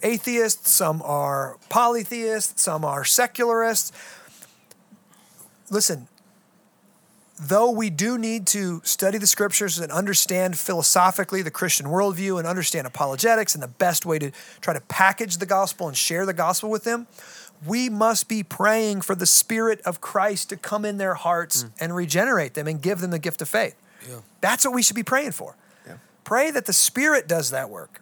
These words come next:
Speaker 3: Mm-hmm.
Speaker 1: so that when you share s-, some truth of Scripture with them, that it,
Speaker 2: Mm.
Speaker 1: you know, that the, the Word of God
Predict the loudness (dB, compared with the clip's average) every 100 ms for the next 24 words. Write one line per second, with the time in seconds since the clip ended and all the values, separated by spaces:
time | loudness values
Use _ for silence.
0 | -20 -20 -20 -16 -6 -4 -2 -2 0 2
1 | 2 2 2 -2 -4 -2 -2 -2 -2 -2
2 | -2 -2 0 -2 0 -2 -4 -14 -20 _
3 | 0 0 -4 _ _ _ _ _ _ _
4 | _ _ _ -6 -6 -8 _ -20 -20 -12
5 | -4 0 0 0 _ -20 -20 -14 -8 -6
6 | -4 0 2 2 4 6 4